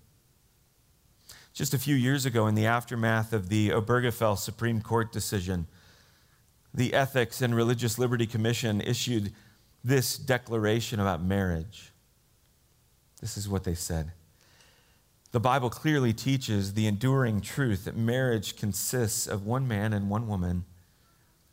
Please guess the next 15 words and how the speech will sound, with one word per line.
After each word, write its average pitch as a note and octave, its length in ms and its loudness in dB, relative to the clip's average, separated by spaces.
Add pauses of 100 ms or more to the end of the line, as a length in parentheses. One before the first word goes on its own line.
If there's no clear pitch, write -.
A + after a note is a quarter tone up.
(260)
From A#2+ 200 0
Genesis B2+ 460 2
to A#2 100 0
Revelation, A#2 560 4
the G#2+ 120 2
authority B2+ 400 2
of G2+ 120 -2
Scripture A#2+ 480 -2
witnesses A2 540 0
to A2+ 100 -4
the G#2+ 100 2
nature A2+ 400 0
of E2+ 80 -4
biblical A#2+ 360 -2
marriage A2 540 -2